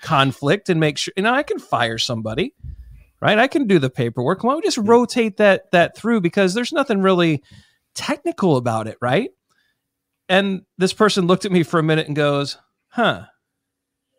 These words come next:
Speaker 2: <laughs>
Speaker 1: And, uh, and then suddenly we started writing a rec to hire a, a Scrum Master. You know, it, it kinda <laughs> made the point of, this is a very specialized skill set.
Speaker 2: Mm-hmm.
Speaker 1: Um, this is a skill set that's very different than that,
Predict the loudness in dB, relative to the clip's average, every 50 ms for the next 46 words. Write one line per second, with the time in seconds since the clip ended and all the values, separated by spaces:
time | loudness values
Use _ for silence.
0 | _ _ _ _ _ _ _ -20 -18 -14 -14 -14 -14 -14 -12 -10 -10 -10 -12 -14
1 | -18 _ -2 0 2 2 2 2 0 0 2 2 4 2 2 0 -2 -4 -6 _
2 | -2 0 2 2 2 2 2 0 0 0 2 2 0 0 0 -2 0 0 -2 0
3 | 2 2 2 2 2 0 -2 -2 0 0 0 0 -2 -4 -4 -2 0 0 0 0
4 | 0 0 0 0 0 -2 -4 -8 -6 -4 -4 -4 -4 -4 -8 -10 -14 -16 -16 -18
5 | -20 _ _ _ _ _ _ _ _ _ _ _ _ _ _ _ _ -4 0 2
6 | 4 4 2 2 0 -2 -2 -4 -4 0 2 2 2 4 4 4 6 6 6 6
7 | 4 2 -2 -2 -2 -2 -2 -2 -2 -2 -4 -4 -2 -2 0 -2 -2 -4 -4 -6
8 | -4 -4 -4 -4 -4 -4 -4 -4 -6 -4 -4 -6 -8 -12 -10 -6 -6 -4 -4 -4
9 | -6 -8 -8 -10 -10 -14 -14 -12 -10 -10 -10 -10 -10 -8 -8 -8 -8 -10 _ _
10 | _ _ _ _ _ -20 _ _ _ -12 -8 -6 -6 -4 -4 -4 -4 -4 -4 -4
11 | -4 -6 -6 -6 -6 -4 -2 -2 0 0 -2 -2 -2 -4 -6 -6 -4 -2 -2 -2
12 | -2 -4 -4 -6 -4 -2 -2 -4 -4 -4 _ -6 -4 -4 -4 -4 -4 -6 -6 -10